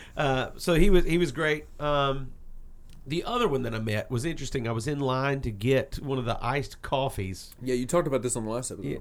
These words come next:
Speaker 1: Yeah, did I? And
Speaker 2: Mm-hmm.
Speaker 1: then, then Randy Adams shows up, and, and we had that great conversation. I'm telling you, um, very encouraging guy. I mean, really was. And, and I loved hearing how he was responding to the vote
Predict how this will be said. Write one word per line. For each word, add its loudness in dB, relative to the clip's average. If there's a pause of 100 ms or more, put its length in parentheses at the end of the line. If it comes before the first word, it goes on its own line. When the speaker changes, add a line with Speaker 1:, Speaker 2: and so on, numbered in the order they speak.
Speaker 1:
Yeah, -6
did 2
I? 0
And 0
Speaker 2:
Mm-hmm. 0
Speaker 1:
then, 0 (240)
then -2 (300)
Randy 0
Adams 0
shows -4
up, -2
and, -2
and -2
we -2
had 0
that -4
great -2
conversation. -2
I'm -8
telling -4
you, -6 (640)
um, -2 (960)
very 2
encouraging -2
guy. -2 (140)
I 0
mean, -2
really -2
was. -4
And, -4
and 0
I 2
loved -2 (440)
hearing 0
how -4
he -4
was -6
responding -4
to -8
the -6
vote -4